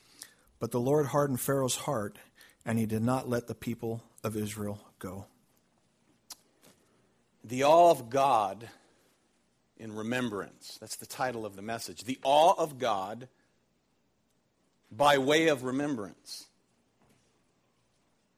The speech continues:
Speaker 2: As I said earlier this morning, the best way to learn to trust God in the present is to study his works from the past.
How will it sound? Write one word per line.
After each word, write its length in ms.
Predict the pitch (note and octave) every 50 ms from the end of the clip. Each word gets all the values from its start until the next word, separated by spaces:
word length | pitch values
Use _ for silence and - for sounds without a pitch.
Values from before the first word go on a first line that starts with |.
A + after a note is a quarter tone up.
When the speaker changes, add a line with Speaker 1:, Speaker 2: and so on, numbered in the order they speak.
| _ _ _ _ _ _ _ _ _ _ _ _ _ _ _ _ -
Speaker 2:
As 120 | C3+ B2 D#3
I 60 | D3
said 300 | - - F#3 F3+ E3 D3
earlier 680 | C#3+ D#3 D#3+ E3+ E3 D#3 C#3 A#2+ A2+ A2+ A2+ A2+ - _ _ -
this 260 | A#2 - - - C#3
morning, 480 | C3+ C3+ C#3+ D3 C#3 A#2+ A2+ G#2+ A2 - _ - - _ _ -
the 80 | A#2 A#2+
best 380 | A2 A#2 C#3+ E3 F3+ - - D#3
way 240 | D3 D3+ D3+ D#3
to 80 | C#3+ C3+
learn 260 | C3+ C#3+ C#3+ C#3 C3+ B2
to 60 | A2+
trust 400 | - - D3+ D3 D3 - - -
God 280 | C#3+ C3 B2+ B2 B2
in 140 | B2 A#2 A2
the 60 | G2
present 560 | - - - - G#3 G3+ E3+ - G#2+ - - - _ _ _ _ _ _ _ _ _ _ _ _ _ _ _ _ _ _ _ _ _ _ _ _ _ _ _ _ _ _ _ _ _ _ _ _
is 280 | - C3 C3 B2 - -
to 260 | - - C#3+ C3 B2
study 480 | A2 - - - D3+ D3 D3 C#3+ C3+ B2
his 380 | A#2+ B2+ A#2+ A#2 A2 G#2+ -
works 300 | G#2+ B2+ B2+ A#2+ A#2+ -
from 200 | - - A2 G2+
the 60 | F#2 F2+
past. 720 | - - A2+ G2 F2+ F2 - - - - - - -